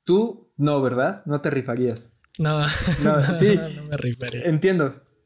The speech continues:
Speaker 1: Y yo también tal vez lo
Speaker 2: Sí.
Speaker 1: puse con muchas condiciones, por eso me rifaría. Así, bajo tantas condiciones, sí me rifaría, pero así sí te dicen,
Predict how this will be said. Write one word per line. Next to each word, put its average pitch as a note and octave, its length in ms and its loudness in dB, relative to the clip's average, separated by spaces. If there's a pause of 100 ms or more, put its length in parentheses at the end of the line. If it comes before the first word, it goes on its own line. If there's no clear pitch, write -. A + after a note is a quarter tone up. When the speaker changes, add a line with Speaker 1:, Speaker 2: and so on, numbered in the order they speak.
(1120)
Speaker 1:
Y F3 120 2
yo G3 100 4
también A3 320 2
tal G#3+ 140 0
vez F#3 260 0
lo F#3 80 0
Speaker 2:
Sí. C#3+ 60 0
Speaker 1:
puse F3 260 0
con G3 160 -2
muchas D#3 260 -2
condiciones, C3 600 -2
por C3 220 -2
eso C#3+ 120 0
me D3 140 0
rifaría. A#2 400 -2
Así, B2+ 160 0
bajo C3 300 -2
tantas G#3 340 0
condiciones, D3+ 680 -2
sí D#3 100 -2
me D#3 120 0
rifaría, B2 440 -2
pero B2 280 -2
así C#3 240 0
sí E3+ 120 2
te D3+ 160 -2
dicen, C3+ 280 -2